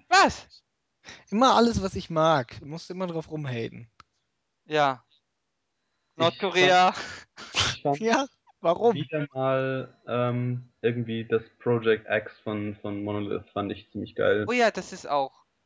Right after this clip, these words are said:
Speaker 3: Darauf freue ich mich wie ein Schnitzel, echt.
Speaker 2: Was war das
Speaker 3: Und
Speaker 2: denn nochmal?
Speaker 1: Das mit dein, äh, das, äh, Chronoblade-Ding.
Speaker 3: Das
Speaker 1: Das, was du so geil
Speaker 3: Chronoblade
Speaker 1: fandest, wo du sagst, das ist
Speaker 3: von
Speaker 1: neu
Speaker 3: Monolith.
Speaker 1: angekündigt. Wo man in die Mech so einsteigen kann.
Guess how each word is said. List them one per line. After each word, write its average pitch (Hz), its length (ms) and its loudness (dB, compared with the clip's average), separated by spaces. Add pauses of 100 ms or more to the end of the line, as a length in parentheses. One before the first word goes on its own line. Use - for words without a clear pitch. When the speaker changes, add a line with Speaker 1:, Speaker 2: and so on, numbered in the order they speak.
(120)
Speaker 3:
Darauf 117 340 2
freue 117 200 4
ich 117 80 -8
mich 117 260 -6
wie 117 80 -2
ein 113 60 -2
Schnitzel, 113 580 -2
echt. - 240 -10 (340)
Speaker 2:
Was 123 220 -14
war 113 100 -10
das 110 160 -10
Speaker 3:
Und 147 140 2
Speaker 2:
denn 110 120 -6 (100)
nochmal? - 240 -20 (160)
Speaker 1:
Das 220 200 -2
mit 254 180 -2
dein, 247 380 4
äh, 190 120 -2
das, 214 360 -2
äh, - 120 -8
Chronoblade-Ding. 151 1040 0
Speaker 3:
Das - 240 0
Speaker 1:
Das, - 160 -20
was 208 160 2
du 208 80 -10
so 185 120 -10
geil 202 280 6
Speaker 3:
Chronoblade 190 60 -2
Speaker 1:
fandest, 190 260 -2
wo 185 40 -6
du 175 80 -14
sagst, 202 200 4
das 185 80 -4
ist - 60 -10
Speaker 3:
von 127 80 -2
Speaker 1:
neu 139 60 2
Speaker 3:
Monolith. 147 220 4
Speaker 1:
angekündigt. 131 480 0 (1160)
Wo 190 120 -4
man 208 140 0
in 202 40 -14
die 202 100 -6
Mech 208 320 0
so 180 140 -6
einsteigen 156 580 0
kann. 135 300 -8